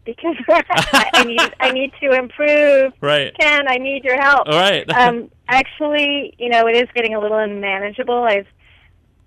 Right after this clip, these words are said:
Speaker 1: really been surprised by the growth of the event, um, but I could do better.
Speaker 2: Sure.
Speaker 1: And so I've been considering trying to change up my strategy. Uh, right now, I'm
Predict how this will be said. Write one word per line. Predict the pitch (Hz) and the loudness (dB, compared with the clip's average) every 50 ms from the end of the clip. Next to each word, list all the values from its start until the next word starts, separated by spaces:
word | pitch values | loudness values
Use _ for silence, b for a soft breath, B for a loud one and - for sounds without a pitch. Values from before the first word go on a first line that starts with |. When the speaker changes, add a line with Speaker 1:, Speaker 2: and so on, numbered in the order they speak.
| _ _ | _ _
Speaker 1:
really | - 233 269 294 339 330 | -2 0 2 2 2 0
been | 285 277 240 - - | -2 -4 -6 -8 -12
surprised | - - - - 190 190 190 208 214 214 - _ - | -16 -12 -6 -2 0 0 2 0 0 -2 -6 _ -6
by | 185 185 180 | -6 -6 -6
the | 185 185 | -6 -8
growth | - 196 190 190 196 196 - | -6 -4 -4 -2 -4 -4 -6
of | 196 180 170 | -8 -10 -10
the | - 185 185 | -8 -8 -8
event, | 180 165 185 180 180 185 185 185 185 190 - _ _ _ _ - | -8 -8 -8 -8 -8 -8 -8 -10 -12 -14 -18 _ _ _ _ -14
um, | 190 185 180 180 180 180 180 180 185 - _ b b b b b - | -12 -10 -10 -10 -10 -12 -16 -20 -20 -20 _ b b b b b -2
but | 262 269 | 0 0
I | 277 | 0
could | 277 - - 277 - | -2 -4 -8 -10 -6
do | 294 294 - | -6 -6 -4
better. | - 190 185 185 196 214 240 262 330 339 - _ _ | -4 -4 -4 -2 -2 -4 -4 -4 -6 -10 -14 _ _
Speaker 2:
Sure. | - - - 135 123 | -14 -8 -6 -4 -2
Speaker 1:
And | 208 202 196 196 196 202 196 - _ - | -2 -2 -2 -4 -6 -8 -12 -16 _ 0
so | 233 214 | 2 2
I've | 208 208 226 247 226 | 4 2 2 0 0
been | 262 254 254 | -2 -4 -4
considering | - - 220 202 _ - 208 190 196 196 196 196 202 196 196 196 196 196 _ _ _ _ _ _ _ _ _ _ _ - - | -6 -12 -16 -16 _ -10 -10 -6 -6 -6 -6 -8 -8 -10 -12 -14 -16 -18 _ _ _ _ _ _ _ _ _ _ _ -10 -4
trying | - 240 233 | -2 -2 -2
to | 240 240 220 - - | -2 -4 -8 -12 -12
change | - 233 208 208 214 202 208 | -10 -8 -6 -6 -6 -6 -4
up | 196 185 - _ | -6 -6 -6 _
my | 190 180 185 - _ | -10 -12 -12 -14 _
strategy. | - - 185 180 180 185 185 180 - 180 170 165 160 165 170 - - | -6 -4 -2 -2 -2 -4 -6 -10 -12 -14 -14 -14 -14 -14 -16 -14 -10
Uh, | 185 190 185 180 - - | -8 -6 -6 -6 -8 -8
right | - 208 233 240 - - | -4 -4 -2 -2 -4 -4
now, | 214 196 202 220 233 233 220 202 | -4 -4 -2 -2 -2 -2 -2 -4
I'm | 196 190 190 190 190 | -4 -6 -8 -10 -14